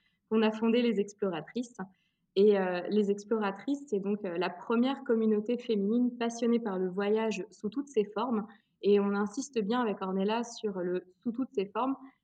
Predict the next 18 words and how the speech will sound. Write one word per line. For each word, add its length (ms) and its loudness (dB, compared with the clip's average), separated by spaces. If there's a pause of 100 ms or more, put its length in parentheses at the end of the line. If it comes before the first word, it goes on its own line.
(140)
parce 240 -4
que 160 0
quand 280 0
on 120 2
a 80 2
eu 100 2
l'idée 560 -2
fin 140 0
deux 100 2
mille 340 0
quinze, 360 -2 (300)
quand 180 -4
on 40 2
brainstormait, 800 -2 (200)
très 240 -2
rapidement, 640 -2
c'est, 400 0
euh, 120 -4